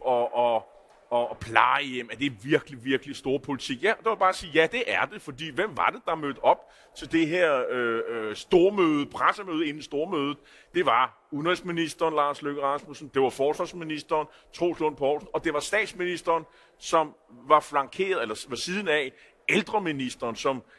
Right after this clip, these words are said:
normalt er en, der rangerer noget nede i hierarkiet. Hun hedder Mette Kirkegaard, hun er fra Moderaterne. Det her, det er storpolitik.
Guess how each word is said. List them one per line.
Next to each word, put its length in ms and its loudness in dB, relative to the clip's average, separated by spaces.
normalt 520 2
er 200 6
en, 240 -6
der 100 2
rangerer 380 0
noget 540 2
nede 360 -2
i 160 -10
hierarkiet. 640 -4
Hun 100 -6
hedder 160 2
Mette 180 -4
Kirkegaard, 460 -2
hun 120 -8
er 40 -6
fra 180 -4
Moderaterne. 560 0
Det 100 0
her, 160 2
det 80 -16
er 60 -10
storpolitik. 720 -6